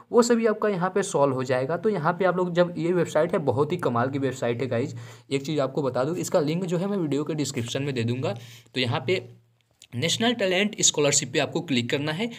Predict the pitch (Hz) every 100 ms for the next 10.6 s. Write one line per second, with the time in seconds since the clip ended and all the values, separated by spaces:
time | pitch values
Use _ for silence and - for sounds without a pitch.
0 | - - 139 156 180 - - 175 220 -
1 | 233 233 233 - 151 160 180 196 190 214
2 | 127 147 202 220 175 190 - 180 180 180
3 | 170 175 156 147 156 - 143 143 180 156
4 | 143 165 170 180 - 139 - 139 151 160
5 | 170 202 - 151 165 165 190 190 170 151
6 | 151 180 - 107 123 139 143 147 170 233
7 | - - - - 175 202 214 175 175 175
8 | 185 175 - 120 135 127 175 202 196 165
9 | 170 156 147 160 165 143 - 117 - 143
10 | 147 120 110 117 139 175